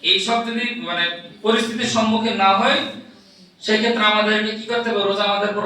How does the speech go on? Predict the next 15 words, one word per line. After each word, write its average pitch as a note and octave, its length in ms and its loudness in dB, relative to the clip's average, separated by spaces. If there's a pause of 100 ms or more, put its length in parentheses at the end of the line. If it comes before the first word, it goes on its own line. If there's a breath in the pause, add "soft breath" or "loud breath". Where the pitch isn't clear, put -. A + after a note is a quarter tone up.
রাখা G3+ 220 2 (560)
ফরজ। F3+ 320 2 (720)
বাড়িতে A#3+ 320 0 (120)
আছে, A3 180 -4 (720)
এখন A3+ 160 0 (120)
সব B3+ 240 6 (120)
ঠিক A3+ 180 -4
আছে, G#3 120 0 (120)
তারপরেও A3+ 420 0
যদি A3+ 120 -4
ইচ্ছাকৃতভাবে A3+ 600 -6
রোজা G#3 300 -4
যদি G#3 140 -6 (100)
না G3 60 0 (140)
রাখেন F#3+ 280 -4